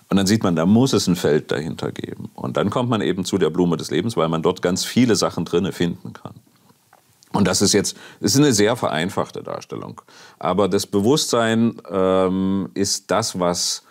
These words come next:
hinter allem steht. Also nicht Materie entwickelt sich irgendwie und kommt dann zu, zu Bewusstsein, sondern erst ist Bewusstsein da und Bewusstsein schafft Materie, um, äh, zu probieren, zu leben, zu erfahren oder so.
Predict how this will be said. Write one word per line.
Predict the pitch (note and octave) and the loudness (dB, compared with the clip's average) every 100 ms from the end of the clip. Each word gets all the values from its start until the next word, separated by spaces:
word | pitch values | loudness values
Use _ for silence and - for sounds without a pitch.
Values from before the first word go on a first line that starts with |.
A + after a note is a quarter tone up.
| _ | _
hinter | - A#2 A#2 F#2+ | 0 2 2 0
allem | B1+ G2+ F2+ | 0 0 0
steht. | C2+ - - - - | -4 -12 -12 -12 -14
Also | - D#2+ | -8 -4
nicht | D#2 F2 G2+ - - - - | 0 0 -2 -8 -16 -20 -8
Materie | D2 D2+ F#2+ G2 A2 A2+ A2 - | -4 0 2 4 4 4 2 0
entwickelt | E2 E2 G#2+ B2 | -4 -2 -2 0
sich | A2+ A2 | -2 0
irgendwie | F2+ G#2+ G2 | 0 0 0
und | E2 | 0
kommt | - A#2 C3+ | -2 -4 0
dann | A#2 | -2
zu, | - G#2 | 0 -2
zu | G2 - - G2+ | -2 -6 -2 0
Bewusstsein, | G2 A2 A#2 G2+ G2 | 2 2 2 0 0
sondern | F2+ E2+ D2 - _ _ | 0 0 -2 -8 _ _
erst | F2 A2 - | -2 0 0
ist | A2+ | -2
Bewusstsein | - E2+ G#2+ - G2+ G2 | 0 2 0 0 0 0
da | F2 F2+ G2+ - - - - | 2 2 0 -4 -20 -20 -8
und | D#2+ | -2
Bewusstsein | E2+ G#2 - D2+ | 2 2 0 -4
schafft | D2+ G2+ G2+ - | 0 -2 -2 -6
Materie, | F2+ - F2+ F2+ F#2 F2+ F2+ D#2 | -6 0 2 2 2 2 2 -2
um, | - D2+ F2 F2+ E2 - | 0 0 4 2 0 -4
äh, | D2 D2 D#2 D2+ D2+ | -2 0 0 2 0
zu | - E2+ | -2 -4
probieren, | - D#2+ G#2 G#2+ G2 | -2 0 2 2 2
zu | - | -2
leben, | D#2+ E2+ F2+ F2+ | 2 2 2 -2
zu | - | -4
erfahren | - - E2+ G2+ D2+ | -6 -2 0 0 -2
oder | A#1+ - - | -6 -10 -14
so. | - - | -16 -18